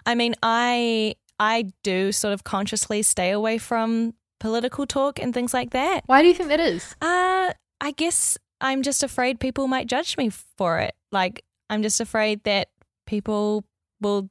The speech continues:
Speaker 1: maybe disagree and unfollow me, and that's, I know that that's really stupid for me to think and really irrational, and I probably just need to get over that,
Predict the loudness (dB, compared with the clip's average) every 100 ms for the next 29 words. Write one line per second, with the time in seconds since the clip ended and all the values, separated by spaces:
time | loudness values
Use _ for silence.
0 | _ -4 -2 0 -2 -2 -2 -2 0 2
1 | 2 0 0 0 0 -2 -4 -6 -4 0
2 | 0 0 0 0 0 -2 -4 -4 0 2
3 | 0 -2 -2 0 0 0 0 0 -2 2
4 | 0 0 -2 -2 -2 -2 0 0 -2 -2
5 | -2 -2 -2 -2 -2 -2 -2 -2 -2 -2
6 | 0 0 0 0 -2 -2 -2 -2 -2 -2
7 | -2 -4 -2 -4 -6 -6 -4 -4 -2 -2
8 | -2 -2 -2